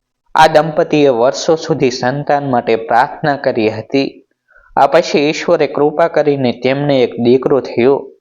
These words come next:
આ તેમના જીવનમાં ચાંદની પથરાઈ ગઈ. આ દીકરાનું નામ રાખ્યું હિતેશ. આ દીકરો હતો મીઠો, આંખોમાં ચમક ધરાવતો. આ સવિતા દેવી એને હાથમાં લે એટલે લાગતું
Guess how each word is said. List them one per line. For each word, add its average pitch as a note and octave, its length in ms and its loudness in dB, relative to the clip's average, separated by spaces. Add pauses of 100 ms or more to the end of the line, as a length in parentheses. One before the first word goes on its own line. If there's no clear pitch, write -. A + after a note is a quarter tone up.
(280)
આ C3+ 100 4
તેમના D#3+ 440 0
જીવનમાં C#3+ 540 0
ચાંદની C3 600 -2
પથરાઈ C3 540 -2
ગઈ. C3 300 0 (580)
આ C#3+ 140 6
દીકરાનું D#3 580 0
નામ C3 300 0
રાખ્યું C3 400 2
હિતેશ. C3 680 -2 (460)
આ C3+ 140 6
દીકરો D#3 480 2
હતો C3 240 -2
મીઠો, A#2 680 -4 (240)
આંખોમાં C#3+ 520 0 (120)
ચમક C3+ 440 -4
ધરાવતો. B2+ 760 -2 (600)
આ C3+ 140 4
સવિતા E3+ 480 0
દેવી D3 280 2
એને C3 160 0
હાથમાં B2 640 -2
લે B2+ 180 2
એટલે C3+ 300 0
લાગતું A2+ 460 0